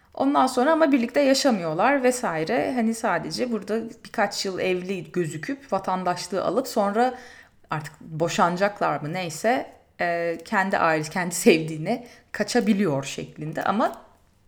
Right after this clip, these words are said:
artısı ne oluyor, avantajı ne oluyor? Hollanda vatandaşlığını almış oluyor. Yani böylece,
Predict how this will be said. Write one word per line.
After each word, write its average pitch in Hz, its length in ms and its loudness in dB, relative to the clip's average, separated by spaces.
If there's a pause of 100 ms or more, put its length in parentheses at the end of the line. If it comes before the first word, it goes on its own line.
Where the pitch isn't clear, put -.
(200)
artısı 175 500 0
ne 170 40 -4
oluyor, 160 380 -2
avantajı 156 580 -2
ne 143 40 -10
oluyor? 175 500 -4 (460)
Hollanda 151 400 -4
vatandaşlığını 165 680 -4
almış 233 360 0
oluyor. 147 360 -4
Yani 165 220 -2
böylece, 180 600 -2